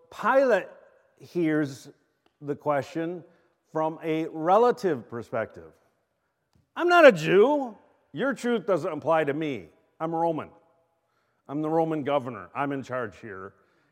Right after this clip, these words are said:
Answer the question. What have you done?" And so the way he's thinking is relative. And he's like, "I, I don't really care what you Jews are up to. Just answer the question so I can make a judgment on this thing."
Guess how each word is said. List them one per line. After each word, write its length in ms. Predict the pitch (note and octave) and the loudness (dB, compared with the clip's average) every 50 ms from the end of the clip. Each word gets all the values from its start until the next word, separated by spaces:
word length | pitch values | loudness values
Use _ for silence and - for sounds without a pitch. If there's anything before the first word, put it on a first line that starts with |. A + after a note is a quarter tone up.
| _ - | _ -10
Answer 300 | C#3+ D3 D3+ C#3 - C#3 | -8 -8 -8 -6 -6 -8
the 80 | C3 | -8
question. 580 | A2 A#2 C3+ A#2+ A#2+ - - G#2+ G2+ F#2 F#2+ - - | -4 -2 -2 -2 -2 -4 -8 -14 -14 -14 -16 -16 -10
What 140 | A2 B2 A#2+ | -6 -6 -6
have 120 | C3 A#2+ | -4 -6
you 100 | A#2 A#2+ | -6 -4
done?" 240 | A#2 A#2 A2+ G#2 - - - _ _ _ _ _ _ _ _ _ _ _ _ _ _ _ _ - | -2 -2 -2 -2 -6 -12 -20 _ _ _ _ _ _ _ _ _ _ _ _ _ _ _ _ -14
And 140 | B2 B2+ A#2+ | -12 -8 -2
so 200 | C3 D3+ D3+ D3+ | 0 0 0 0
the 140 | D3 D#3 | -2 -2
way 220 | D3+ D#3+ F#3 G3 F#3 | 0 0 2 2 2
he's 340 | - G3+ C4+ D4 - - G3+ | 0 0 0 0 0 -2 -2
thinking 500 | F#3 F#3+ F3 D#3 C#3 D3+ D3 D3 D#3 D3+ | 0 0 0 0 0 -2 -2 -2 -4 -6
is 200 | C3+ D#3 C#3 C3 | -6 -8 -4 0
relative. 580 | C#3 D3+ D#3 D#3 D#3 D3+ C#3+ - C3+ G#2+ F2 E2 - _ _ _ _ _ _ _ _ _ _ _ _ _ _ _ _ _ _ _ _ _ _ _ _ _ _ - | 4 4 4 4 4 0 -2 -4 -8 -8 -8 -12 -20 _ _ _ _ _ _ _ _ _ _ _ _ _ _ _ _ _ _ _ _ _ _ _ _ _ _ -12
And 80 | - C3 | -8 -6
he's 100 | C#3+ C3+ | -4 -2
like, 160 | D3+ D3+ C3+ | -2 -2 -2
"I, 140 | D#3+ F#3 G#3 - | -2 -6 -6 -4
I 60 | G3 | -6
don't 180 | A3 A3 G3 F3+ | -6 -6 -4 -2
really 260 | F3 E3+ D#3+ D3+ D3+ | -2 0 0 -2 -2
care 300 | A#2 - D3+ D3 C#3+ C3+ | -4 -4 -4 -2 -2 -2
what 200 | B2 B2+ B2+ B2 | -4 -4 -6 -6
you 100 | C3 B2 | -8 -10
Jews 280 | A2+ G2+ B2 B2 G#2+ A2 | -8 -6 -6 -8 -6 -6
are 120 | A2+ G#2+ | -8 -8
up 140 | G2+ G2+ - - | -8 -10 -12 -14
to. 340 | G2+ F#2+ G2 G2 F#2+ G2 - _ | -12 -10 -10 -10 -10 -12 -14 _
Just 180 | - D3 C3 - | -14 -14 -14 -12
answer 280 | C#3 C3 B2+ A2 - | -10 -12 -12 -12 -12
the 100 | A#2 A2 | -14 -14
question 420 | G#2 - A2+ G#2 F#2 - - G2 F#2 | -12 -10 -10 -10 -10 -12 -16 -18 -16
so 120 | - G#2 | -14 -12
I 80 | G2 F#2+ | -12 -12
can 120 | F#2 G2+ | -12 -14
make 160 | F#2+ G2 F2 | -16 -14 -14
a 60 | G2+ F2 | -16 -16
judgment 380 | E2 G2 F2+ E2 E2+ F2+ - _ - | -14 -14 -16 -16 -18 -20 -20 _ -20
on 100 | F#2 F2+ | -20 -20
this 200 | F2+ E2+ - _ _ | -20 -20 -20 _ _
thing." 80 | _ | _